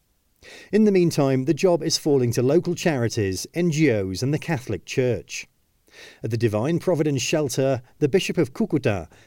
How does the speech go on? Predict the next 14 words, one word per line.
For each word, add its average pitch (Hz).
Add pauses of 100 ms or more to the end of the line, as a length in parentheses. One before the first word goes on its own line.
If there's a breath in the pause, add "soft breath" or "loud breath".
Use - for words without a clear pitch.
Victor 147
Manuel 120
Ochoa, 120 (360 soft breath)
glides 175
around 151
the 147
courtyard 98
in 120
his 127
white 127
soutane 104
and 135
scarlet 123
zucchetto, 120